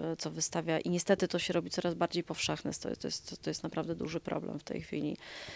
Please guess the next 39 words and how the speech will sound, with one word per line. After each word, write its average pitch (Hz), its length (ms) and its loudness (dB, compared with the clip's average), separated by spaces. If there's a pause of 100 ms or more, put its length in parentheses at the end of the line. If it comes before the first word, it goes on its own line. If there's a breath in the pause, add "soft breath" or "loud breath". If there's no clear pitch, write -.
(140)
No 180 80 4
bardzo 214 260 12
bym 208 60 6
chciała, 202 240 10
żebyśmy 180 420 2
żyły, 170 480 6
żyli 160 300 2
w - 60 -12
takim 160 240 0
świecie, 156 340 0
żeby 151 580 0
dziewczyny 151 380 0
nie 151 80 4
musiały 151 220 0 (120)
się - 140 0
o - 40 2
to 147 140 -2
martwić. - 560 -2 (440 loud breath)
Ja 233 100 12
chyba 247 180 12
miałam 233 260 12
szczęście, 190 560 12
bo 180 80 10
ja 196 120 12
się 214 160 8
na 208 120 10
to 220 120 10
rzeczywiście 208 560 6
nigdy 214 260 10
osobiście 202 520 8
nie 196 120 8
natknęłam, 185 720 10
ale 214 280 12
na 233 140 10
przykład, 220 460 10 (160)
yy, 202 1900 10
no 214 200 6
tutaj 214 540 8
Helena, 208 760 10